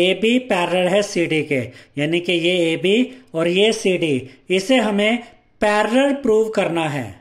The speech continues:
अब इस क्वेश्चन को सॉल्व करने से पहले हम कुछ काम यहाँ पे करेंगे, कुछ चीज़ों को समझेंगे।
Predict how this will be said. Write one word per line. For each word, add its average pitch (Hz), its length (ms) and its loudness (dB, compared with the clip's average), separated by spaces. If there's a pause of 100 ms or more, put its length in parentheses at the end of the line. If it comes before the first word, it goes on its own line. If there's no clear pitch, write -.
(1080)
अब 180 160 0
इस 226 120 0
क्वेश्चन 220 340 0
को 247 120 0
सॉल्व 214 320 0
करने 208 220 0
से 202 160 -2
पहले 185 240 2
हम 208 160 0
कुछ - 200 -4
काम 180 280 -2
यहाँ 180 140 0
पे 180 140 -2
करेंगे, 165 340 0
कुछ 196 160 -4
चीज़ों 156 260 -2
को 160 100 -4
समझेंगे। 143 520 0